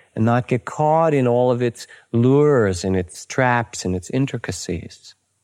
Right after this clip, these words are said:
The same with the intellect. I remember him, he was teaching in England at one time, and there was this very staid and,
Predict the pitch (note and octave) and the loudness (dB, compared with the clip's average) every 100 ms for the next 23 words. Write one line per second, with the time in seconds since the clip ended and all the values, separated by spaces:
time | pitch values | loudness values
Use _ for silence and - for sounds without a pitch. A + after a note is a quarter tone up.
0 | _ _ - - - D#3 - F#3+ G#3 F#3+ | _ _ -20 -20 -4 -2 2 4 4 2
1 | F3+ E3 F#3+ G3 D3+ A2 G#2 - G#2+ A2+ | 2 2 2 2 2 2 -2 -6 -2 0
2 | B2+ C3 B2+ B2+ A#2+ A#2+ _ _ - - | 2 2 0 0 -2 -4 _ _ -20 -10
3 | - C#3 C3 - F3+ - D#3 C#3 A#2 C#3+ | -2 0 0 0 0 2 2 2 2 2
4 | E3+ C3+ G#2 F2 G2+ G2+ F#2+ G#2+ G2+ G#2 | 2 2 2 0 0 0 -2 0 0 0
5 | G#2 G#2+ A2 G#2+ A2 G#2+ - - _ _ | 0 2 0 0 -2 -4 -4 -14 _ _
6 | _ _ _ _ _ _ _ _ _ - | _ _ _ _ _ _ _ _ _ -4
7 | A#2+ C#3 D#3+ E3+ D#3 - - _ - C#3 | 0 2 2 2 -2 -6 -12 _ 0 4
8 | D3 E3 F3 F3+ E3+ F3 _ _ _ A2 | 4 2 2 2 0 -6 _ _ _ 0
9 | G#2+ G#2+ A2 G#2+ G#2 - | 2 2 0 0 -2 -6